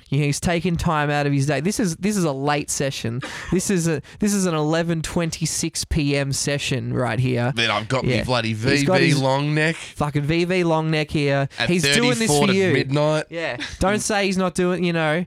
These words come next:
Speaker 1: he's been busy. You've had, you've had a lot going on, you
Speaker 2: I've had
Speaker 1: know.
Speaker 2: a little bit
Speaker 1: Yeah,
Speaker 2: going on.
Speaker 1: exactly.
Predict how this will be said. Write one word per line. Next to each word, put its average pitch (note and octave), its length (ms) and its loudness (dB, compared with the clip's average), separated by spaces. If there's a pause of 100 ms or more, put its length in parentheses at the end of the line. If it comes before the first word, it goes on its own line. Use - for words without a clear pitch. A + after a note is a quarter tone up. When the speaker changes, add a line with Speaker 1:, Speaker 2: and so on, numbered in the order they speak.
(160)
Speaker 1:
he's F3+ 180 0
been G3 200 0
busy. F3 320 2
You've F#3 280 0
had, G3 180 0
you've F3+ 140 0
had G3 160 2
a F3 40 0
lot E3+ 260 2
going D#3 320 0
on, D#3+ 220 0
you G#3 40 -4 (220)
Speaker 2:
I've A#3+ 120 2
had G#3 140 4
Speaker 1:
know. - 60 2
Speaker 2:
a - 20 0
little A2 220 -2
bit G#2 160 -4
Speaker 1:
Yeah, E3+ 300 2
Speaker 2:
going G2 100 -4
on. F#2 200 -6
Speaker 1:
exactly. D#3+ 440 -2